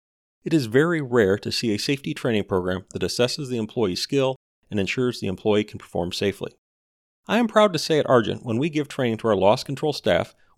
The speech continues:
we follow the same principle. If it's worth training on, it's worth assessing that the employee can perform to the level expected. We do the same with our insureds when teaching safe resident handling techniques. Our course provides hands-on instruction on proper boosting and turning techniques to assist residents in skilled living facilities,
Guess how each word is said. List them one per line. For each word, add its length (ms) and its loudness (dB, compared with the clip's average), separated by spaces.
we 100 -2
follow 300 4
the 120 -2
same 220 -2
principle. 540 -8
If 80 -10
it's 160 -6
worth 240 0
training 340 -2
on, 200 -2
it's 160 -12
worth 240 0
assessing 440 0
that 120 0
the 80 -4
employee 380 0
can 140 -8
perform 440 -4
to 100 -8
the 80 -6
level 320 0
expected. 520 -4
We 80 2
do 120 4
the 100 2
same 200 2
with 160 0
our 160 0
insureds 480 -2
when 100 -6
teaching 340 -4
safe 280 -2
resident 340 -2
handling 360 -2
techniques. 580 -8
Our 120 4
course 360 2
provides 400 0
hands-on 520 -2
instruction 520 -6
on 100 -2
proper 320 0
boosting 400 -4
and 100 -6
turning 300 -4
techniques 480 -8
to 120 -8
assist 300 -4
residents 460 -2
in 60 -6
skilled 300 -2
living 200 0
facilities, 640 -4